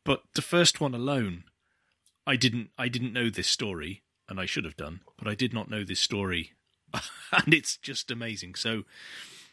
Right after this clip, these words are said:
please do go through the list 'cause they talk about the nineteen eighty-five Peugeot two oh five as well, uh, and there are others. It's, uh, people hate it when we go through every single element of a list,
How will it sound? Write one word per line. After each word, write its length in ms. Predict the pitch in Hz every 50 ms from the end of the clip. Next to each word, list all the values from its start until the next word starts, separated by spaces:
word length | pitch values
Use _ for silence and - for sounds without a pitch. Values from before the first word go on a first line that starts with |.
| _ _ _ _ _ _ -
please 340 | - - 147 151 156 139 -
do 140 | - 143 131
go 160 | 131 135 127
through 180 | 113 - 135 117
the 80 | - 113
list 200 | 110 104 - -
'cause 120 | - 107 113
they 80 | 110
talk 280 | - - 120 110 - -
about 680 | 110 - - 110 107 104 101 101 98 - - - - - _ _ _ _ _ - - - -
the 80 | 117
nineteen 300 | 113 117 120 - - 117
eighty-five 460 | 107 - - - - 110 104 101 -
Peugeot 380 | - 117 110 104 98 104 98 95
two 180 | - - 92 90
oh 60 | 82
five 360 | - - 120 120 123 117 92
as 160 | 92 85 -
well, 380 | 101 110 113 110 107 107 104 - - - - - - - - - -
uh, 140 | 92 95 - -
and 180 | 107 104 104
there 200 | 107 104 104 104
are 320 | 95 98 113 98 92 - - _ -
others. 280 | 113 104 107 98 - -
It's, 140 | 107 - - - -
uh, 100 | 82 90 90 -
people 260 | - 120 107 - 101
hate 200 | 98 98 95 -
it 60 | - 95
when 140 | 92 90
we 260 | 90 92 90 92 123 - -
go 140 | - 98 92
through 200 | - - 95 - - -
every 380 | 139 147 147 131 107 104 104
single 420 | - - 113 98 90 87 85 98 - - -
element 400 | 117 107 104 98 95 92 - -
of 140 | - 101 -
a 40 | 92
list, 360 | 87 85 85 - - - -